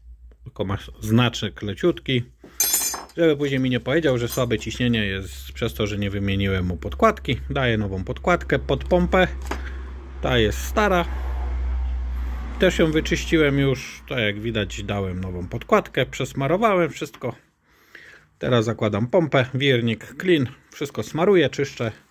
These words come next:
Gwinty czyszczę i gotowe. Ok, sprawdziłem. Tu jest śruba szóstka.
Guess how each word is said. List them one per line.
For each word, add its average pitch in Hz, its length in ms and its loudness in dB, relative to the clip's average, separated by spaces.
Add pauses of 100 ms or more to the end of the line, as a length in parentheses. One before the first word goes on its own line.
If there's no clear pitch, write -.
(800)
Gwinty 131 420 4
czyszczę 131 480 2 (1200)
i 120 200 -2
gotowe. 104 560 -4 (640)
Ok, 143 320 -4 (140)
sprawdziłem. 160 720 4 (800)
Tu 170 100 0
jest 156 200 4
śruba 143 280 2
szóstka. 165 500 0